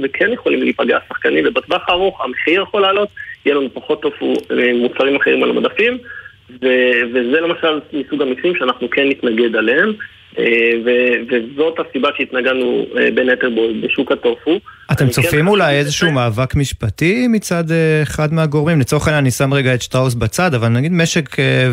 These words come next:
Speaker 2: ויילר, אתה יודע, בסוף יש פה עסק שאומר, "אני רוצה לצאת מהמשחק, זה שלי, אני בניתי את זה, ואני רוצה למכור." ו-, אה, אתם באים בעצם ואומרים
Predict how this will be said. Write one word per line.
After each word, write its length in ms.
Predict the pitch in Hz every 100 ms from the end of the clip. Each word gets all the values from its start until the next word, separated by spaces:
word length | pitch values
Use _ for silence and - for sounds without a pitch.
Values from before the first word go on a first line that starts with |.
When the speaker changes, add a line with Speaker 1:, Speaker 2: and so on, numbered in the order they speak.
| 117
Speaker 2:
ויילר, 380 | 113 107 104
אתה 120 | 110 175
יודע, 180 | 233
בסוף 300 | 214 165 185 190
יש 100 | -
פה 200 | 165 160
עסק 280 | 160 160
שאומר, 480 | - 143 151 196 202 180 - - - _ -
"אני 220 | 185 196
רוצה 240 | 185 165 165
לצאת 280 | 151 151 147
מהמשחק, 640 | 131 120 - 104 104 -
זה 220 | 117 120
שלי, 520 | - 113 131 175 151
אני 140 | 117 113
בניתי 520 | 110 135 175 160 143
את 80 | 131
זה, 260 | 135 135 135
ואני 160 | 165
רוצה 500 | 196 185 220 208 202
למכור." 500 | 196 196 160 175 156 151 - - - - - _ -
ו-, 220 | 101 104 113 110 107 107 107
אה, 340 | 117 107 104 104
אתם 240 | 101 151
באים 280 | 190 247 277
בעצם 280 | 185 180 170
ואומרים 480 | 170 175 214 226 220